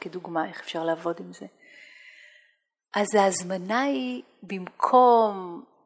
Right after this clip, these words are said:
לנסות לגרש את זה, לסלק את זה, לשפוט את עצמנו על זה שזה חוזר, לשפוט אנשים אחרים על זה שהם קשורים לזה והם אשמים,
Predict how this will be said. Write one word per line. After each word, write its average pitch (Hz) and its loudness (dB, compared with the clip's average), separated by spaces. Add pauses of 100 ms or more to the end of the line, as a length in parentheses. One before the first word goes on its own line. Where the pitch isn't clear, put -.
(600)
לנסות 196 0
לגרש 190 0
את 165 -8
זה, 143 -12
לסלק 175 0
את 185 -12
זה, 185 2
לשפוט 220 2
את 220 -8
עצמנו 180 -6
על 170 -2
זה 170 -2
שזה 175 -8
חוזר, 170 -2
לשפוט 208 0
אנשים 196 -2
אחרים 185 -6
על 180 -8
זה 175 -10
שהם 196 -2
קשורים 185 -8
לזה 170 -8
והם 170 -6
אשמים, 190 -10